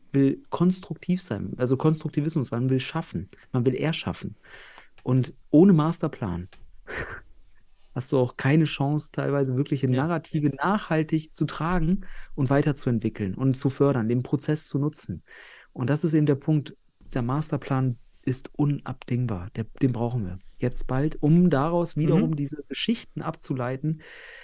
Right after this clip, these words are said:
Speaker 1: denn wir wissen dann, wo es hingehen kann, welchen Weg wir gehen und das fehlt. Der Masterplan muss da ganz eng in Verknüpfung gesehen werden.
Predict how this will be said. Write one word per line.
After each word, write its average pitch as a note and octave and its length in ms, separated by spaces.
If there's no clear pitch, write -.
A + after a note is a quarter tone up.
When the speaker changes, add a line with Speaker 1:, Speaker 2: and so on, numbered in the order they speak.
Speaker 1:
denn C3 120
wir C3 100
wissen D#3 240
dann, D3 160
wo C#3 100
es C#3 160
hingehen E3+ 480
kann, D#3+ 380
welchen B2+ 260
Weg E3 260
wir D#3 80
gehen D3+ 420
und C3 400
das C3 200
fehlt. A#2+ 440
Der G#2 60
Masterplan B2+ 560
muss C3 240
da B2 100
ganz D3+ 260
eng C#3+ 160
in C#3 100
Verknüpfung C#3 480
gesehen C3+ 220
werden. D3+ 220